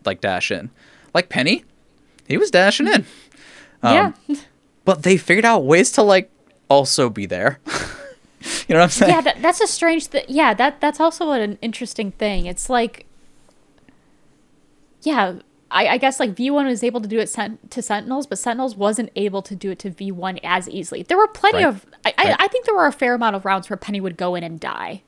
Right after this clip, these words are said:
Speaker 2: for
Speaker 1: Yeah.
Speaker 2: sure.
Speaker 1: Yeah.
Speaker 2: Um, but yeah, it always just seemed like his team was either closer behind him or, like, yeah, I,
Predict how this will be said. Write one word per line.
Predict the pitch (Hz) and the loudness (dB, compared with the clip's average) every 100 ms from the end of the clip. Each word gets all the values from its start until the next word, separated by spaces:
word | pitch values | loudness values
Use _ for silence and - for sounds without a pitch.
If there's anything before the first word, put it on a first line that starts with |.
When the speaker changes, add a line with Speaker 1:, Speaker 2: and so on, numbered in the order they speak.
| _ | _
Speaker 2:
for | - | -10
Speaker 1:
Yeah. | 233 95 | -6 -4
Speaker 2:
sure. | 110 - - - _ _ - | -4 -6 -12 -18 _ _ -8
Speaker 1:
Yeah. | 80 226 | -4 -4
Speaker 2:
Um, | 190 190 - _ _ _ _ _ _ _ - | -4 -10 -18 _ _ _ _ _ _ _ -2
but | 277 254 | 0 2
yeah, | 339 - | 0 2
it | 269 | 4
always | 277 339 - | 4 2 0
just | 339 - | -4 -4
seemed | 302 285 | -4 -2
like | 269 - | -4 -4
his | 240 220 | -6 -6
team | - 254 233 | -6 -4 -4
was | 214 | -4
either | - 214 190 | -2 -2 -4
closer | - - 240 285 330 285 | -10 -6 -4 -2 -2 -2
behind | 294 269 269 269 254 | -4 -2 -4 -4 -6
him | 277 277 269 277 - _ _ _ _ _ _ _ | -4 -4 -4 -8 -14 _ _ _ _ _ _ _
or, | 208 214 196 196 180 | 0 2 2 -2 -2
like, | 185 180 156 - - _ _ _ _ _ _ _ _ _ | -2 -4 -6 -14 -20 _ _ _ _ _ _ _ _ _
yeah, | 269 | -6
I, | - | -4